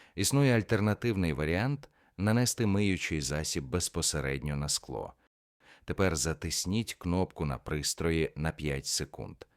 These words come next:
Пристрій увімкнеться. Після цього притуліть його до вікна. Коротке натискання на ту ж кнопку запустить процес миття.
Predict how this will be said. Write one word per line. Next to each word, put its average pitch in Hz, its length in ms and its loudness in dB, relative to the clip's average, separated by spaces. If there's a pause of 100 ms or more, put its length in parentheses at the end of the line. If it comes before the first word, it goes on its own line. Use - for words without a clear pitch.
(180)
Пристрій 92 680 -2
увімкнеться. 76 880 -6 (960)
Після 78 360 0
цього 85 500 -4 (260)
притуліть 92 560 0
його 85 280 2
до 85 160 -2
вікна. 87 460 -4 (960)
Коротке 120 400 4
натискання 92 600 0
на 80 140 -2
ту 78 180 -4
ж - 140 -8
кнопку 104 540 -2 (220)
запустить 85 720 -4
процес 71 520 -4
миття. 76 500 -6